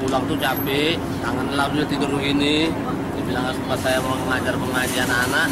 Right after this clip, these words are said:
dia bilang, "Awak kurang enak ini hari, Pak.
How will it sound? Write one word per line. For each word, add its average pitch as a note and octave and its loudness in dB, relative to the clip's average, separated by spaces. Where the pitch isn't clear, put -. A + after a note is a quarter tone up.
dia C3+ 2
bilang, D#3+ 2
"Awak D3 2
kurang D3 -2
enak D#3 0
ini D#3 0
hari, D#3 0
Pak. D#3 2